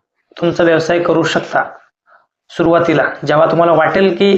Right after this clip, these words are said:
यामध्ये फुल टाइम द्यायला पाहिजे, त्यावेळी तुम्ही जॉब स्किप करून तुमचा पूर्ण वेळ ई-कॉमर्समध्ये देऊ शकता.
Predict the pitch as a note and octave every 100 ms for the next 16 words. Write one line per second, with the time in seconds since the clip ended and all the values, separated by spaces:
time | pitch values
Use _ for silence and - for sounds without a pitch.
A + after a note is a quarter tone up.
0 | - E3 E3 E3 E3+ E3 F3 E3 D3+ D#3
1 | E3+ E3+ G#3 F3+ E3 E3 D#3+ E3+ C#3+ D#3+
2 | - - - - E3+ F3 D#3 D#3 D#3+ D#3+
3 | E3 G#3+ - - - _ _ - E3+ E3
4 | D#3+ - F#3+ D#3 D3 C#3 -